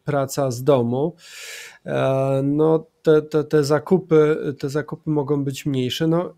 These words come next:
x, x elementów, e, i to wszystko może prowadzić do tego, że będzie zupełnie inna już rzeczywistość dla Tesli. I teraz warto wrócić do tego, jak rynek postrzegał Teslę, czyli cały czas interesowała rynku bardzo duża dynamika wzrostu.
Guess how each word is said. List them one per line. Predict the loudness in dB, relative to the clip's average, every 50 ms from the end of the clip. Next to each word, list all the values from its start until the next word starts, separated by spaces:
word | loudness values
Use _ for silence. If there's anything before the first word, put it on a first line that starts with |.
| -6 -4
x, | -4 -4 -4 -4 -6 -6 -6 -2
x | -4 -2 -2 -4 -4 -2
elementów, | 0 0 2 2 2 2 2 2 2 2 2 2 2 -2 -8 -20 _ _ _ _ _ -20 -20 _ _ _ -6
e, | -2 0 0 0 0 0 0 -2 -4 -6 -6 -8 -10 -14 _ _ _ _ -16 -10
i | -8 -6 -6 -4
to | -2 -4 -4
wszystko | -4 -6 -10 -8 -4 -4 -2
może | -2 0 -2 -2 -4
prowadzić | -2 -4 -2 0 0 -2 -2 -4
do | -8
tego, | -6 -4 -4 -4 -2
że | -2 -2
będzie | -2 -2 -4 -4 -2 -2 -2 -2 -2
zupełnie | -4 -8 -8 -2 0 2 2 2 0 -4 -4
inna | -4 -4 -4 -2 -2 -2 -2
już | -2 -4 -4
rzeczywistość | -4 -6 -6 -6 -6 -8 -8 -6 -6 -8 -8 -6 -6 -6 -8 -6
dla | -6 -6 -4 -4 -4
Tesli. | -6 -6 -8 -6 -6 -6 -6 -6
I | -2
teraz | 0 2 2 2 2 2
warto | 0 -2 -2 -2 -6 -8
wrócić | -8 -8 -10 -10 -6
do | -4 -4 -4
tego, | -4 -4 -2 0
jak | 2 2 2 2 0 -4 _ -20 -20 -20 -16 _ -4
rynek | 0 2 4 4 2 0 0
postrzegał | 0 0 0 0 0 -4 -2 -2 0 0 0 -2 -2
Teslę, | -2 -2 -4 -4 -2 -4 -4 -4
czyli | -4 -2 -2 -2 -2
cały | -2 -2 -2 0 0 0
czas | 0 -2 -4 -4 -4 -6
interesowała | -6 -4 -2 0 -2 -2 -2 0 -2 -2 0 0 0 0 2 2 0 0 0 0 -2 -2
rynku | -4 -4 -2 0 0 0 -2 -4 -6 -6
bardzo | -4 -4 -4 -4 -6 -8
duża | -6 -6 -4 -2 -4 -2
dynamika | -2 -2 -2 -2 -2 -2 -4 -4 -4 -6 -6
wzrostu. | -4 -4 -2 -2 -2 -2 -4 -8 _ -18 -20